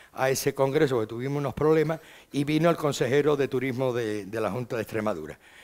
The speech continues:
Y le dije, "Tenéis aquí que gracias a los aficionados a los pájaros, a la ornitología, están viniendo gente de todo el mundo,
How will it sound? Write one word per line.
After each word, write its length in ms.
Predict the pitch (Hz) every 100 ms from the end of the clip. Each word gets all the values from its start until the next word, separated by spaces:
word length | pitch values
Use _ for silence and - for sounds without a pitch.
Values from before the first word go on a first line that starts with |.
| -
Y 60 | -
le 120 | 107
dije, 160 | 90 101
"Tenéis 600 | - - 107 127 175 175
aquí 420 | 113 - 151 170 - _
que 100 | -
gracias 500 | 107 127 156 - 95 87
a 100 | 98
los 160 | 95 95
aficionados 480 | - 104 107 127
a 40 | 156
los 120 | 151
pájaros, 380 | - 147 131 147
a 20 |
la 120 | 135
ornitología, 760 | 110 101 95 113 107 147 147 151 _ _ _ - - _ _
están 280 | - 110 131
viniendo 280 | 127 139 131
gente 220 | 143 160
de 140 | 107
todo 160 | 104 104
el 80 | 131
mundo, 340 | 180 104 87